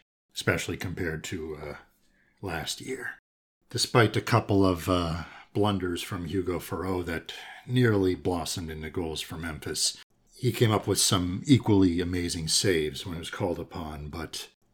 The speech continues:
thankfully, our back four has been up to the task. Jiaosu Samake, who's been, uh,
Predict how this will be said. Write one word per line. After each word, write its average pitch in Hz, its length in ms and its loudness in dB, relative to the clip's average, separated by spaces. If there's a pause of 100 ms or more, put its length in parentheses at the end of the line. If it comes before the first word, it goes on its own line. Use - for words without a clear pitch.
(120)
thankfully, 131 1040 8 (640)
our 113 180 4
back 110 480 6
four 107 640 2
has 85 240 -2
been 90 160 -8
up 95 220 -8
to 98 120 -2
the 80 120 -8
task. - 720 -6 (440)
Jiaosu 117 500 6
Samake, 117 1080 4 (100)
who's 95 380 -2
been, 95 360 0
uh, 90 300 -2